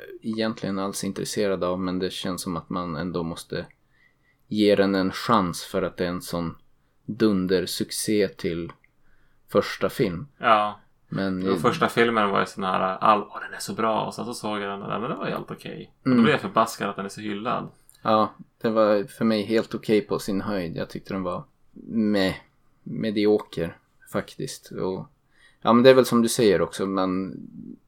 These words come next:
Speaker 1: håller den mot en annan måttstock lite grann för att den är så otroligt omtalad och hypad, så att man hade liksom förväntningarna väldigt högt ställda och de, man träffar ganska långt under det målet och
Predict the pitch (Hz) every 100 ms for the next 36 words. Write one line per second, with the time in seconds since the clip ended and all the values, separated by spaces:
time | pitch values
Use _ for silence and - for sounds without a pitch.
0 | _ - - 120 117 107 104 107 110 107
1 | 101 104 101 - - - 110 - 90 -
2 | 90 95 82 - - 98 90 82 95 87
3 | 80 76 - 82 80 - _ _ _ _
4 | _ - - - 98 85 82 87 92 98
5 | 92 85 85 - 98 92 - 87 76 -
6 | - 90 85 87 85 87 - 101 - 98
7 | 92 90 - 87 85 85 90 110 - -
8 | 80 82 80 80 82 87 85 - - _
9 | - - _ _ _ _ - 98 - 95
10 | - 85 82 104 92 90 82 - 85 82
11 | 90 90 92 82 80 - - 87 -